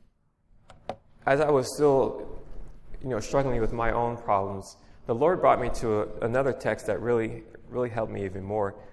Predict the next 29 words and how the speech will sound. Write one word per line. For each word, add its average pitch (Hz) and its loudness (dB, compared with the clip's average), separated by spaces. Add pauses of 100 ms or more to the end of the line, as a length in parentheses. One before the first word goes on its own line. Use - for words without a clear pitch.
(320)
Um, 110 0
if 127 -6
you 147 -6
have 139 -2
your, 127 -6
um, 104 -2
your 110 -8
Bibles, 107 -2
let's - -6
turn 180 -4
to 123 -6
Second 127 -6
Timothy. 95 -8 (2500)
Second 165 -2
Timothy 139 -6
chapter 117 -6
two, 107 -4 (2250)
and 113 -10
I'm 110 -6
gonna 110 -6
read 107 -6
verses 110 -4
one 101 -4
through 190 -6
three. 92 -10
Second 143 -6
Timothy 135 -6 (320)
chapter 127 -4
two, 101 -6